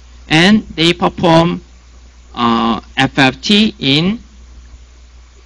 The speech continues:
Z direction and Y direction. They can do separately,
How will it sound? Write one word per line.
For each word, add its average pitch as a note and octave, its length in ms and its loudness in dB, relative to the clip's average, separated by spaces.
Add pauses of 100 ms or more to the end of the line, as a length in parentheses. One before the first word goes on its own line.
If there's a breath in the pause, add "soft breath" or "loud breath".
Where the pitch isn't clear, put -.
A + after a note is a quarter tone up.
(280)
Z D3+ 300 2
direction F3+ 680 -2
and C3+ 260 -4
Y A2+ 220 -6
direction. - 440 -14 (760)
They E3+ 120 0
can F#3 260 -4
do D#3 280 0 (240)
separately, D#3 580 -6